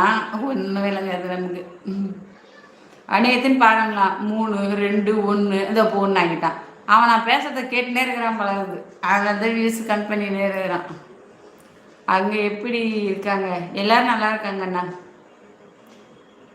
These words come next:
எல்லாம் நல்லா இருக்காங்க. நான் பேசுனது கேட்டுருச்சு போல இருக்குது. அதனால இப்ப ஒண்ணாக்கிட்டாராம். இப்ப நான் பேசுனது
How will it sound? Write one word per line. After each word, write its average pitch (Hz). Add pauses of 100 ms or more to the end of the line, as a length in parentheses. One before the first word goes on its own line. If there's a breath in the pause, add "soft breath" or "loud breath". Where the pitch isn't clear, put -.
(440)
எல்லாம் 190
நல்லா 180
இருக்காங்க. 175 (960)
நான் 202
பேசுனது 240
கேட்டுருச்சு 220
போல 190
இருக்குது. 170 (460)
அதனால 214
இப்ப 214
ஒண்ணாக்கிட்டாராம். 180 (760)
இப்ப 214
நான் 214
பேசுனது 233